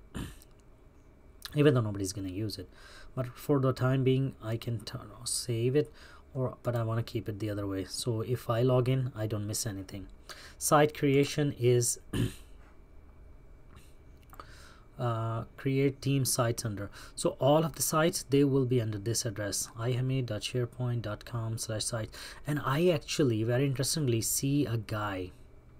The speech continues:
saw actually a website that was shared on this one. I have no idea he has, like, um, uh, shared it on his home server or it's on here. It was on sharepoint dot com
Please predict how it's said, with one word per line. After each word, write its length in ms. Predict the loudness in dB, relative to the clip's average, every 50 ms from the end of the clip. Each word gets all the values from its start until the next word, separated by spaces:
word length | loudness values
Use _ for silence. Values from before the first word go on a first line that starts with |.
| -20 -20 -20 -20 -20 -20 -20 -20 -12 -8
saw 460 | -6 -4 2 4 6 6 6 6 4 2
actually 340 | -2 -4 -4 -2 -2 0
a 60 | -2 0
website 540 | -2 -2 -2 -2 -2 -2 -2 -4 -4 -4
that 240 | -2 -2 -2 -2 -2
was 180 | -4 -2 -2 -2
shared 300 | -2 -2 -2 -2 -2 -4
on 180 | -4 -6 -6
this 220 | -6 -6 -6 -6 -8
one. 180 | -10 -10 -10 -14 -18 -20 -20 -20 -20 -20 -20 -20 -18 -12 -8
I 400 | -6 -6 -2 -2 -2 -2 -2 -2
have 200 | -4 -8 -6 -6
no 480 | -8 -6 -6 -6 -6 -6 -6 -6 -4 -4
idea 400 | -4 -4 -2 -2 -2 -2 -2 -4
he 320 | -4 -4 -4 -2 -2 -4
has, 420 | -4 -4 -6 -6 -6 -6 -6 -8 -6 -8
like, 340 | -8 -6 -8 -8 -10 -12 -12
um, 340 | -10 -10 -8 -10 -10 -12 -14 -18 -20 -20 -20 -20 -20 -20 -20 -20 -20 -20 -20 -20 -20 -20 -20 -20 -20 -20 -18 -12 -10
uh, 260 | -10 -10 -10 -10 -12 -12
shared 380 | -12 -8 -4 -2 -2 0 0
it 120 | -2 -2 -2
on 140 | -4 -4
his 440 | -4 -4 -6 -6 -6 -4 -6 -6 -8
home 260 | -6 -4 -2 -2 0
server 520 | 0 0 0 2 2 4 4 4 4 2 0
or 220 | 0 -2 -4 -4
it's 180 | -4 -4 -4 -4
on 200 | -4 -6 -6 -8
here. 500 | -10 -10 -6 -6 -4 -4 -4 -6 -10 -12 -12 -14 -14 -10 -6
It 140 | -4 2
was 180 | 2 4 4 4
on 80 | 2 -2
sharepoint 460 | -2 -4 -4 -4 -4 -6 -8 -6 -4
dot 220 | -6 -6 -6 -8
com 280 | -6 -6 -6 -6 -6